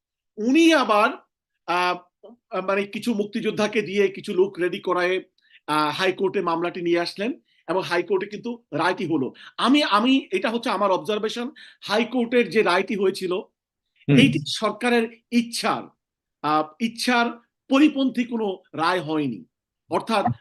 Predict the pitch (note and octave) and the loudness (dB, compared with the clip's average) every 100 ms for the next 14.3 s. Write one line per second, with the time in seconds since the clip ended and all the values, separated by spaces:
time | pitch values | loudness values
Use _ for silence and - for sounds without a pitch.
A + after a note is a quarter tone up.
0 | - - G#3 G3 B3+ F3+ G#3 B3 C4 B3+ | -8 -2 0 2 -2 2 2 2 2 -2
1 | - B3+ C4+ C#4 - _ - A#3+ A#3+ C4 | -2 0 0 -2 -16 _ -6 -2 0 0
2 | C4 B3+ A#3+ B3 B3+ A3+ A#3 B3+ C#4+ - | 0 -2 -4 -4 0 0 0 -8 -8 -18
3 | - F3 A3 - A3+ A#3 D4 E3+ C3+ G#3 | -12 -6 -4 -4 -4 0 2 2 0 -2
4 | - A#3+ G#3 A#3 A#3+ A#3+ - _ - A#3 | 0 -4 -4 -4 -2 -2 -4 _ 0 4
5 | D4 B3 C4 C4 C4+ A3+ A3+ E3+ C3+ G2+ | 4 4 2 0 -2 -2 -4 -4 -8 -14
6 | _ _ _ _ _ _ _ - G#3 C4 | _ _ _ _ _ _ _ -2 2 4
7 | A3+ - G#3 G#3+ - A#3+ C4+ A#3 G#3+ G3 | 4 2 -4 -2 4 6 8 6 4 6
8 | G#3 G#3 A3+ G#3 C4 A#3+ C4+ D4+ - G3 | 6 10 10 10 8 4 4 2 4 2
9 | - F4 G3 - C4 D#3+ - F#3+ G#3 G3 | 6 6 8 8 8 4 4 4 8 8
10 | G3 G#3 G3+ E3+ E3 D#3 D3 D#3+ C#3+ F3 | 10 8 10 8 8 6 4 4 4 8
11 | F#3 D#3 C#3+ D3+ D#3 D3+ D3+ B2+ B2+ A2+ | 8 8 6 8 8 8 6 6 4 4
12 | A2 C3 B2+ B2+ A#2+ A2 G2+ G2 - F#2+ | 6 6 6 2 4 4 6 4 2 2
13 | G#2+ G#2 G#2+ - - - - G#3 A3+ C#4 | 6 6 6 6 6 6 4 -2 0 2
14 | E4 A#3+ | 0 0